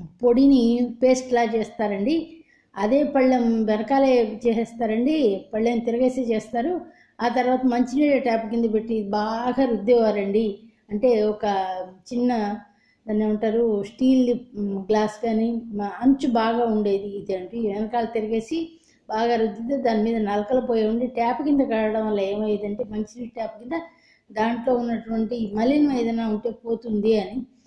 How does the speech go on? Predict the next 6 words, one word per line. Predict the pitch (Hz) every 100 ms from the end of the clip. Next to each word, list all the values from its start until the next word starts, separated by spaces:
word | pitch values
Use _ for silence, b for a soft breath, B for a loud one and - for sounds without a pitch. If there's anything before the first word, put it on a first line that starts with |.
| b b _
దాని | 233 240 226
తర్వాత | 240 247 254
చక్కగా | 226 233 254
తీసి | 240 254 254 330 311 190 196 - -
పేస్ట్ | 240 240 -
చేసి | 240 240 320 196 196